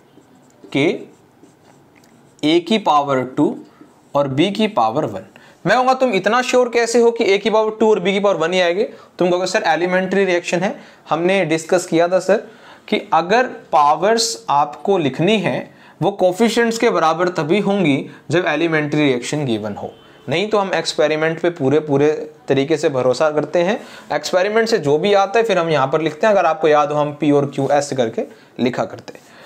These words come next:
तो इस तरह से हम order बता सकते हैं। लेकिन अगर reaction elementary ना हो, कुछ और भी condition हो, तो कैसे पता लगता है?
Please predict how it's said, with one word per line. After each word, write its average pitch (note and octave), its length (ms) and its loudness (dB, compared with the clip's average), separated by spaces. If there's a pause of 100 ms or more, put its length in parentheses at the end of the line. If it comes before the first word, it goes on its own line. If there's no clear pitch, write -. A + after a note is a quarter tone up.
(120)
तो A#3 60 2
इस A3+ 120 0
तरह A#3+ 140 4
से A#3+ 140 4
हम A3+ 120 0
order F3+ 220 2
बता C#3 280 0
सकते - 320 -8
हैं। A2+ 60 -4
लेकिन D#3 300 0 (420)
अगर A#3 220 2
reaction A3+ 320 2
elementary F#3+ 580 0
ना D3 120 -2
हो, A2 220 -6 (640)
कुछ B3 180 0
और B3 240 2
भी B3+ 100 0
condition D#3+ 500 0
हो, B2 180 -4 (220)
तो G3 60 -2
कैसे G#3 400 -2
पता D#3+ 240 -2
लगता A2 300 -8
है? - 140 -16